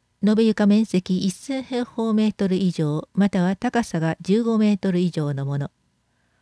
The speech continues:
専門委員会の審議。延べ床面積一万平方メートル以上のもの。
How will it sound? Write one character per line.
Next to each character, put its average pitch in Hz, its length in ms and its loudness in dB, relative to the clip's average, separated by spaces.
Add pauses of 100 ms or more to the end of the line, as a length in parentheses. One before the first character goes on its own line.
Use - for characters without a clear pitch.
(320)
専 240 320 -4
門 220 260 2
委 214 180 2
員 208 60 0
会 175 280 0
の 170 120 0
審 170 340 0
議。 143 200 -6 (840)
延 208 80 2
べ 226 120 4
床 208 260 2
面 208 180 4
積 190 340 -2
一 190 360 -4
万 254 200 -4
平 240 260 -4
方 226 240 -4
メ 220 180 0
ー - 20 -2
ト 214 160 -2
ル 208 80 0
以 208 180 0
上 160 240 0
の 139 140 -2
も 135 180 -4
の。 143 160 -4